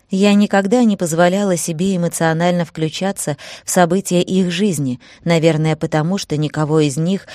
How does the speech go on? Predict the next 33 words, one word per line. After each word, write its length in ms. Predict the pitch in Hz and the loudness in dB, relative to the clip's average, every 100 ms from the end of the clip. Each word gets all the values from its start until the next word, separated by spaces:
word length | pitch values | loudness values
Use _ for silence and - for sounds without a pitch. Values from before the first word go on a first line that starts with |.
| - | -6
мне 240 | 185 214 247 | 0 4 4
не 120 | 240 | 2
доводилось 600 | 190 190 185 233 214 - | 2 0 2 0 0 -2
узнавать 480 | 180 165 160 180 190 | -4 -2 -2 -4 -2
так 220 | 175 170 | -2 -2
близко. 500 | 160 165 139 - 131 - _ _ - | -4 -4 -4 -8 -12 -14 _ _ -4
Знаете, 500 | 175 226 247 190 151 | 0 2 2 0 0
это 220 | 156 165 | 2 0
как 240 | 160 165 | -2 -2
фраза 460 | - 190 202 165 156 - - - | 0 0 2 2 0 -2 -16 -8
из 120 | 170 | -4
какого-то 520 | 180 - 185 180 202 | -4 -2 -2 0 -2
фильма: 500 | 208 202 165 139 127 _ _ - | -2 -2 -2 -2 -6 _ _ -12
«Смерть, 600 | - 175 180 226 220 156 | -4 0 2 0 -2 -6
боль, 360 | 143 180 214 | -2 0 0
потери — 600 | 185 151 - 214 214 170 - _ | -2 -4 -2 0 0 -2 -6 _
это 240 | 247 233 | -4 -2
всегда 420 | 220 - 156 151 170 | -4 -4 -2 0 0
не 100 | 175 | -2
про 220 | 160 160 | -4 -4
нас». 340 | 156 139 135 - _ _ _ _ | -2 -4 -6 -12 _ _ _ _
А 120 | 160 | -6
что 240 | - 180 | -4 -6
теперь? 420 | 175 160 156 170 175 _ _ _ _ | -6 -6 -4 -6 -6 _ _ _ _
Теперь 380 | - 226 269 262 | -6 -2 0 0
я 180 | 196 180 | 2 2
невольный 520 | 180 190 240 214 202 | 2 2 2 2 0
участник 540 | 202 226 233 214 190 | -2 -4 -4 -4 -6
чужой 400 | - 170 160 233 | -4 -4 0 0
и 180 | 220 170 | 0 0
очень 320 | 196 262 185 | -2 -2 -4
личной 400 | 160 175 - 170 | -4 -4 -4 -2
драмы. 460 | 165 160 147 135 | -2 -2 -4 -6